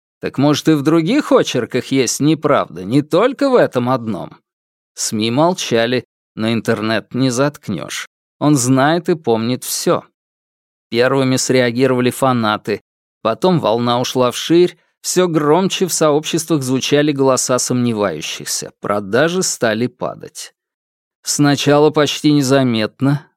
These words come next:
потом резко. Отказываться от привычного образа жизни Егор не хотел, тем более с бизнесом у него складывалось неудачно, деловой хватки не хватало, а самоуверенности было с избытком. Но это же так несправедливо,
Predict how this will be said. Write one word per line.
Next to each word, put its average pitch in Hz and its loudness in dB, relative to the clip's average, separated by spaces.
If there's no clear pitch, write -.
потом 107 -2
резко. 139 -2
Отказываться 175 0
от 180 0
привычного 165 2
образа 165 2
жизни 143 2
Егор 113 2
не 131 2
хотел, 143 0
тем 107 -4
более 127 2
с 113 -2
бизнесом 190 0
у 175 4
него 165 4
складывалось 165 0
неудачно, 117 0
деловой 208 2
хватки 135 0
не 123 0
хватало, 107 -2
а - 0
самоуверенности 117 0
было 113 2
с - -4
избытком. 120 -4
Но 120 2
это 131 2
же 131 0
так 160 -2
несправедливо, 170 0